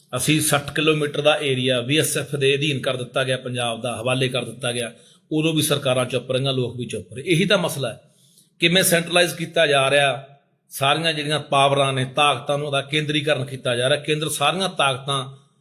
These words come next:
ਸਾਰੇ ਅਧਿਕਾਰ ਆਪਣੇ ਹੱਥ 'ਚ ਲੈ ਰਿਹਾ ਵੀ ਜੋ ਸੈਂਟਰ ਕਰੂਗਾ ਉਹੀ ਹੋਊਗਾ। ਤਾਂ ਪਰ ਨਾ ਤੁਹਾਡੀ ਸੱਭਿਅਤਾ ਬਚਣੀ ਆ, ਨਾ ਤੁਹਾਡੀ ਬੋਲੀ ਬਚਣੀ ਆ, ਨਾ ਤੁਹਾਡਾ ਵਿਰਸਾ ਬਚਣਾ, ਨਾ ਤੁਹਾਡੇ ਪਾਣੀ ਬਚਣੇ ਆ।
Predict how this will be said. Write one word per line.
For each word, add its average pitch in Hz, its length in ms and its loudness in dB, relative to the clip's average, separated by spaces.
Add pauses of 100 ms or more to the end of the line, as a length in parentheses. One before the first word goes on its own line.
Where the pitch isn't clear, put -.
(240)
ਸਾਰੇ 190 380 4
ਅਧਿਕਾਰ 175 380 2
ਆਪਣੇ 143 300 -2
ਹੱਥ 135 200 -4
'ਚ - 60 -14
ਲੈ 123 200 -2
ਰਿਹਾ 123 180 -2 (760)
ਵੀ 131 100 -2
ਜੋ 175 260 6
ਸੈਂਟਰ 180 320 0
ਕਰੂਗਾ 175 340 -2
ਉਹੀ 160 160 2
ਹੋਊਗਾ। 113 380 -6 (640)
ਤਾਂ 165 80 0
ਪਰ 175 80 4
ਨਾ 147 260 4
ਤੁਹਾਡੀ 151 340 0
ਸੱਭਿਅਤਾ 160 460 0
ਬਚਣੀ 139 400 -4
ਆ, 139 120 -8 (600)
ਨਾ 143 200 4
ਤੁਹਾਡੀ 143 300 0
ਬੋਲੀ 135 380 2
ਬਚਣੀ 147 400 0
ਆ, 139 160 0
ਨਾ 131 260 0
ਤੁਹਾਡਾ 127 380 -4
ਵਿਰਸਾ 135 400 0
ਬਚਣਾ, 135 440 -2
ਨਾ 139 160 -2
ਤੁਹਾਡੇ 135 300 -6
ਪਾਣੀ 147 420 -4
ਬਚਣੇ 139 440 0
ਆ। 131 40 -8